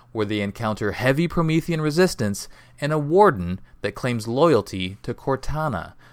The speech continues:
The date of the game is October twenty-fifth, twenty-five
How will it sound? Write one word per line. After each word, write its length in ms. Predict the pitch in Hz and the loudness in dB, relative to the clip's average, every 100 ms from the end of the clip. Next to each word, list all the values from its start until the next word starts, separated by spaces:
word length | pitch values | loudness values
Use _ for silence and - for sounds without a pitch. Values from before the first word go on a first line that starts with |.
| - | -14
The 80 | - | -10
date 240 | 98 104 | -2 -2
of 80 | 101 | -2
the 80 | 101 | -6
game 560 | 98 135 147 101 90 82 | -4 -2 -2 -2 -4 -8
is 100 | 95 | -6
October 460 | 95 - 117 101 101 | -6 -6 -6 -4 -4
twenty-fifth, 720 | - 98 92 - 170 170 - - - _ _ - | -4 -6 -6 -2 -2 -2 -12 -20 -20 _ _ -4
twenty-five 840 | 135 135 139 - 110 101 104 104 | -2 -2 -4 -2 2 2 0 -4